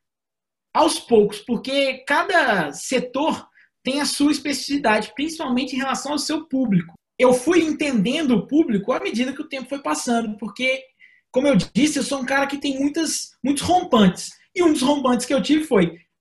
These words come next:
"Vou fazer uma editora." Então, eu não me preparei muito, não. Eu falei assim, "Cansei desse negócio de web design, encheu meu saco já.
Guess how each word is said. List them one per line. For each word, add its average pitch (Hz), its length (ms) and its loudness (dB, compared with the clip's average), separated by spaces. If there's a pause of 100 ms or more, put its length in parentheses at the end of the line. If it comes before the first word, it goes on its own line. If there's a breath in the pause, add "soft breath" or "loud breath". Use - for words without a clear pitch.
(120)
"Vou 254 200 6
fazer 240 220 2
uma 233 120 2
editora." 190 440 0 (240 loud breath)
Então, 302 280 4
eu 339 80 4
não 330 100 0
me 359 100 -6
preparei 349 800 2
muito, 220 420 4
não. 196 240 2 (300 loud breath)
Eu 285 80 -4
falei 302 200 -2
assim, 277 180 -4
"Cansei 320 460 -4
desse 277 160 -6
negócio 240 260 -2
de 233 60 0
web 226 180 2
design, 214 440 0
encheu 269 360 -4
meu 285 160 -2
saco 233 520 -2
já. 180 320 -2